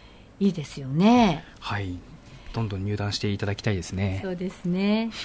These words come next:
Speaker 1: じゃあ最後に一言お願いします。
Speaker 2: はい。えー、最後に、えー、東日本大震災の経験を踏まえ、えー、今後発生が予測される南海トラフ巨大地震等、えー、大災害への対応や、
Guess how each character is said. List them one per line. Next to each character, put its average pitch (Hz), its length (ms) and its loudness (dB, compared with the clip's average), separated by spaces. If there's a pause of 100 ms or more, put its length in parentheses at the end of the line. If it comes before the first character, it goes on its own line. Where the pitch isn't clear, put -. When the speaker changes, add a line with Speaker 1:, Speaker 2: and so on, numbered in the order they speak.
(460)
Speaker 1:
じ - 80 -4
ゃ 151 60 0
あ 156 40 -4
最 160 220 -2
後 165 80 2
に 160 120 2
一 175 180 -2
言 175 100 -2 (160)
お 175 60 0
願 180 300 0
い 180 60 0
し 185 160 -2
ま 185 200 4
す。 - 200 -14 (240)
Speaker 2:
は - 120 4
い。 135 100 4 (1500)
え 113 120 4
ー、 113 40 4
最 175 200 8
後 131 100 8
に、 98 120 2 (100)
え 117 140 0
ー、 - 20 0
東 160 440 6
日 185 140 8
本 170 320 8
大 127 240 8
震 139 260 6
災 117 200 2
の 104 100 2
経 123 240 6
験 120 240 4
を 110 40 2
踏 123 120 2
ま 123 160 10
え、 104 140 2 (240)
え 113 80 0
ー、 - 20 0
今 165 260 6
後 170 120 6
発 160 240 6
生 156 240 4
が 151 280 6
予 139 120 -2
測 147 200 0
さ 143 140 4
れ 139 140 8
る 135 200 6 (200)
南 156 240 8
海 160 200 6
ト 165 120 6
ラ 131 80 8
フ 104 160 0
巨 - 160 -2
大 131 200 8
地 139 120 0
震 101 280 0 (120)
等、 127 240 4 (220)
え 117 80 -2
ー、 120 40 0
大 135 180 6
災 151 220 8
害 131 220 6
へ 127 80 6
の 117 100 4
対 113 260 4
応 120 140 6
や、 127 240 8